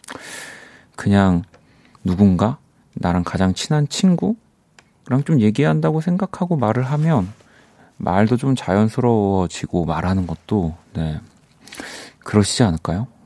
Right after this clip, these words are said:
네, 이게 뭐, 꿀팁을 드리기에는, 어, 제가 막 이렇게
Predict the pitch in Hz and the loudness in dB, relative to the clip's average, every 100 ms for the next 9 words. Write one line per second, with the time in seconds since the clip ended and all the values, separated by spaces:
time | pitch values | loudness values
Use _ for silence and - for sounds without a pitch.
0 | - 117 107 - 110 107 95 - 156 - | -16 -14 -14 -12 -6 -6 -4 -4 -4 0
1 | 175 160 143 127 120 113 117 110 90 - | 2 4 4 6 6 6 4 0 -2 -10
2 | - - - - - - - _ 113 98 | -20 -20 -20 -20 -20 -20 -20 _ -10 -8
3 | - 101 98 92 - | -4 -2 -2 -4 -2